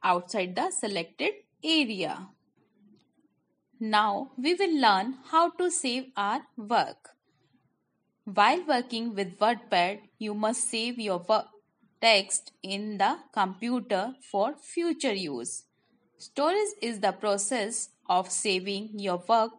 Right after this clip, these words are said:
permanently in the storage device like hard disk. For this, click on File tab, then click on Save. The Save As dialog box will appear.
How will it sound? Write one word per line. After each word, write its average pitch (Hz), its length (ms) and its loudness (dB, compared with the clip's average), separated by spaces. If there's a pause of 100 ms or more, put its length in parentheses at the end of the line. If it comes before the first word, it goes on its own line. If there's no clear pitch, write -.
permanently 269 920 2
in 196 200 -6
the 196 120 -2
storage 190 500 -4
device 190 680 2
like 185 260 0 (300)
hard 294 300 4
disk. - 340 -6 (1000)
For 185 200 -2
this, 208 440 -2
click 330 400 -2
on 294 240 4
File 175 520 2 (100)
tab, 196 280 4 (640)
then 180 480 0 (140)
click 170 300 -6
on 220 200 -4
Save. - 560 -2 (460)
The 190 140 -2
Save 294 380 -2
As 311 240 2
dialog 202 520 2
box 185 420 -2
will 208 240 -4 (200)
appear. 196 580 0